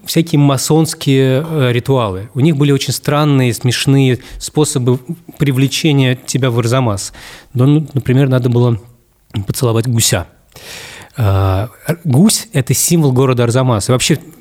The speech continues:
а, это общество стало так называться, потому что один из них побывал в Арзамасе, с ним были, там были некоторые приключения у него, и,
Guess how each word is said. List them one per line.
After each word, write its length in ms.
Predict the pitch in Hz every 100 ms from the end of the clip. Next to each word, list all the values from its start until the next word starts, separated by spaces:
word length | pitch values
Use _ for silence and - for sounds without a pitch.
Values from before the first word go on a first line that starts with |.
| -
а, 120 | 147 -
это 160 | 139
общество 220 | 156 - -
стало 160 | 131
так 100 | 120
называться, 440 | 123 127 196 220 147
потому 280 | - 123 160
что 280 | - 139 - - -
один 280 | - 123 135
из 100 | 131
них 180 | 160 196
побывал 320 | - 127 139 123
в 40 |
Арзамасе, 560 | 123 131 165 214 - 135
с 80 | 143
ним 120 | 127
были, 260 | 123 147
там 200 | 139 131
были 160 | 117 110
некоторые 240 | 110 107
приключения 500 | - 123 123 220 247 214
у 40 |
него, 300 | 185 160 151 - - - - -
и, 600 | 127 135 135 131 131